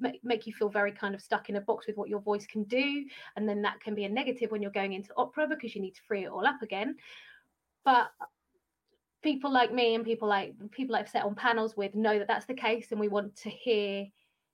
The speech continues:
uh, we want to know that you've done that, so we know that you've, you've worked in a choral kind of way and also know how to blend.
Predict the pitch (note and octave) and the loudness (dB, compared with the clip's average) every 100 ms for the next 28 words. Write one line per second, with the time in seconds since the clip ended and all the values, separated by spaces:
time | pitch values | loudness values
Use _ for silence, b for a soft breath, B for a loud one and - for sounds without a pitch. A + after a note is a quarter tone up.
0 | _ _ A3+ G#3+ G#3 A3+ G#3+ G#3+ G#3+ G#3 | _ _ 4 4 4 2 0 0 2 2
1 | G#3+ G#3 G#3+ G3+ G3 - G3 G3+ G#3 G3+ | -2 0 0 2 -2 -4 -4 0 2 0
2 | G3+ G#3 G3+ F#3+ G#3+ F#3+ G3 G3 - - | -2 -4 -8 -8 -10 -6 0 0 0 -4
3 | G3+ G3 - G#3+ G3+ F#3+ G3+ G3 F3+ G3+ | -8 -4 2 2 2 -2 -6 -6 0 0
4 | F#3 F#3 - G3 F#3 G3 G#3 F#3 - G3+ | 0 -6 -8 -6 -4 -4 -6 -8 -6 -2
5 | F#3 G#3+ - G#3+ | -2 -4 -12 -16